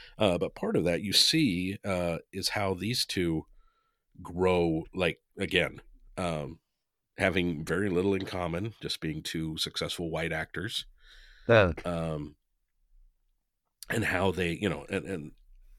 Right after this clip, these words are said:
Speaker 1: that they somehow, you know, <laughs> go into this thing and, and they learn as much about themselves and each other. And so, you know, and, like, what they do and how they do and how they re-, respond to each other and that sort of
Speaker 2: Ah.
Speaker 1: thing. You know, it's,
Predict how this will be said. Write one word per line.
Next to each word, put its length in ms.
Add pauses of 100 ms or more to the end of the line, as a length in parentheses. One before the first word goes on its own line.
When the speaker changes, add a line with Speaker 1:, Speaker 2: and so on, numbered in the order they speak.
(340)
Speaker 1:
that 160
they 100
somehow, 600 (180)
you 120
know, 140
<laughs> 0
go 260
into 240
this 200
thing 280 (460)
and, 180
and 180
they 100
learn 540 (500)
as 240
much 180
about 220
themselves 580
and 100
each 200
other. 260
And 120
so, 220 (420)
you 120
know, 80
and, 100
like, 160
what 340
they 120
do 200
and 80
how 200
they 140
do 320
and 80
how 160
they 140
re-, 80 (200)
respond 600
to 100
each 140
other 360
and 220
that 120
sort 180
of 60
Speaker 2:
Ah. 220
Speaker 1:
thing. 60
You 80
know, 140
it's, 220